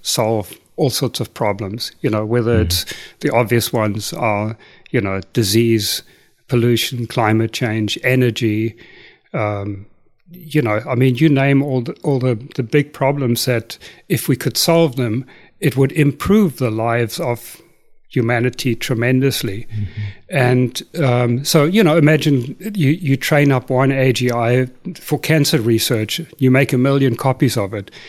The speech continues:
Speaker 1: Now suddenly you have a million cancer researchers chipping away twenty-four seven, uh, that can
Speaker 2: Mm.
Speaker 1: communicate f-,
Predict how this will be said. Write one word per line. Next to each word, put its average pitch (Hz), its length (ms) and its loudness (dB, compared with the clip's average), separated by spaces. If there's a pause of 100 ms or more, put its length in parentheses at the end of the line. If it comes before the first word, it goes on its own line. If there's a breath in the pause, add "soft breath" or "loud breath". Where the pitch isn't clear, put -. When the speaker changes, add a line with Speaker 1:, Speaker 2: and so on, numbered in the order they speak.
(240 loud breath)
Speaker 1:
Now 135 100 4
suddenly 131 400 2
you 131 140 2
have 120 320 -2 (320 loud breath)
a 139 80 2
million 147 420 6
cancer 143 420 2
researchers 123 680 0
chipping 135 400 2
away 120 260 0
twenty-four 131 600 0
seven, 117 460 -2 (680 loud breath)
uh, - 120 -12
that 139 200 0
can 95 180 4
Speaker 2:
Mm. 95 40 0
Speaker 1:
communicate 143 840 6
f-, - 300 -12